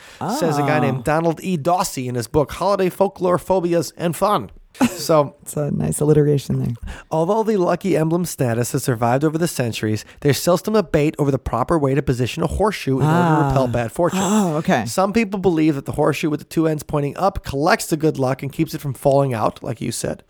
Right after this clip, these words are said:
Speaker 2: Yeah.
Speaker 1: While other traditions state that the two ends should point downward so that the luck pours onto those who walk through the door.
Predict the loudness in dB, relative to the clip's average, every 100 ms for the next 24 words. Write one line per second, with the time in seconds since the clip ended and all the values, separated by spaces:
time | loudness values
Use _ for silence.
0 | -8 2 2 2 -2 2 2 2 0 0
1 | 2 0 0 -4 0 0 0 -6 0 2
2 | 2 2 2 2 0 -4 -2 -4 -2 0
3 | 4 4 4 2 0 -4 -4 -4 -4 -2
4 | 0 -2 -4 -2 0 2 0 0 2 2
5 | 2 0 2 0 0 -6 -4 -4 -4 -4